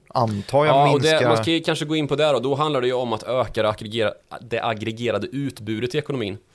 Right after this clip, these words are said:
Speaker 2: Eh, och det, till, till skillnad då från demand side economics, där det som sagt handlar om att man ökar den aggregerade efterfrågan då,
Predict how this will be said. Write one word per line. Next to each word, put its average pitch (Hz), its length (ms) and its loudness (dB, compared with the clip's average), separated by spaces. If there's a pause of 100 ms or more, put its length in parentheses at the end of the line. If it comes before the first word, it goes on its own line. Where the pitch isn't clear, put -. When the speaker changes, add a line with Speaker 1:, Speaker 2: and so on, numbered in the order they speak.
(560)
Speaker 2:
Eh, 104 460 0
och 113 140 -6
det, 127 360 2
till, 123 180 -8
till - 240 -10
skillnad 139 260 0
då 135 100 2
från 113 280 -4
demand 117 320 -2
side 104 240 -2
economics, 107 720 -6
där 117 200 -2
det 104 100 0
som 110 160 -8
sagt - 260 -6
handlar 104 280 -2
om 104 120 -2
att 98 120 -6
man 101 140 -6
ökar 98 380 -6
den 98 100 -8
aggregerade 98 520 0
efterfrågan 113 880 -4
då, 110 160 -6